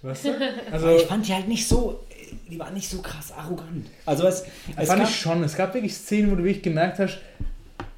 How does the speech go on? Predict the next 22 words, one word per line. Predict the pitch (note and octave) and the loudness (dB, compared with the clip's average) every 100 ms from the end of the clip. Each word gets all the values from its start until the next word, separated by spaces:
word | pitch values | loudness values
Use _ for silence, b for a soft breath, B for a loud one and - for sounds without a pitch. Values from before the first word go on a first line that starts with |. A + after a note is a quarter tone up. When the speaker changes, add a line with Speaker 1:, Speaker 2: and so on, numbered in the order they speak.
| - - _ _ _ _ - | -20 -20 _ _ _ _ -6
Speaker 1:
und | E3+ E3+ D#3 | -2 -2 -4
auch, | D3+ | -6
auch | - D#3 | -4 4
wenn | F#3 | 8
ihre | E3+ | 8
Schwester | - E3+ G3 A3 E3 | 8 6 6 4 2
zu | E3 | 2
Besuch | D3+ C#3+ D3 D3 - | 2 6 6 6 6
ist, | C3 A#2+ C#3 | 4 -2 0
da | |
merkst | D3 F#3+ - F#3+ | 2 2 2 4
du | |
halt | F3 | 6
schon, | F3 | 6
die | E3 | 4
hat | E3 | 4
das | E3 | 4
schon | D#3 F3 | 0 -4
öfter | A3+ - C4+ | -4 0 2
gemacht, | F#3 D3+ A2+ - | 4 2 0 -6
sowas. | - B2+ A#2 G#2+ B2 | -8 -4 -4 -4 -4
Und | C#3 | -6